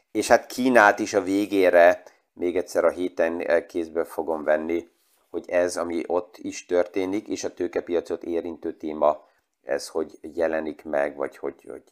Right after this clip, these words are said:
tehát de milyen, milyen döntések elé állítja a befektetőket. Ezek ma is, mint minden nap. Elbúcsúzok mindenkitől, a, üdvözlöm külön a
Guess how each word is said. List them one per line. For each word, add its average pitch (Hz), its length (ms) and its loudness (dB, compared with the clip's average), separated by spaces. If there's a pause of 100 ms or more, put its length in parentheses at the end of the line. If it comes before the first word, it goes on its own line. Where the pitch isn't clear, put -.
tehát 80 160 -6
de 110 60 0
milyen, 123 260 4
milyen 113 220 0
döntések 107 500 -4
elé 87 200 -2
állítja 76 800 -6 (260)
a 65 300 -8
befektetőket. - 840 -14 (1160)
Ezek - 260 -18
ma 92 140 -2
is, 101 120 -2
mint 82 140 -14
minden 92 260 -2
nap. 90 240 0 (840)
Elbúcsúzok 131 520 2
mindenkitől, 143 800 4 (540)
a, 95 420 6 (160)
üdvözlöm 113 640 0
külön 101 500 0
a 90 480 4